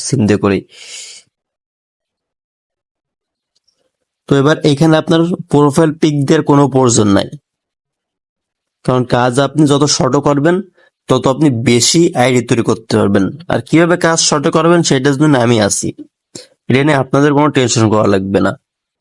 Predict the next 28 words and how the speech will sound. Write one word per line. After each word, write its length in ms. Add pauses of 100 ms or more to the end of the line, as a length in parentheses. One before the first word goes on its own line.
(200)
আমি 200 (640)
মানে 180 (160)
কিছুদিন 380
যাই 240 (120)
যাই 120 (100)
কাজটা 320
যত 160 (160)
শর্ট 200 (120)
হবে 200
সেই 220
জিনিসটা 380
আমি 120 (640)
অ্যাপ্লাই 340
করি। 200
আমার 280
যারা 140 (140)
পুরনো 320 (260)
লোক 200
আছে 120
তারা 200 (100)
জানে 260
এটা। 160 (920)
আচ্ছা, 160 (180)
এখানে 280
হচ্ছে 220
কি 60
আপনি 240
just 160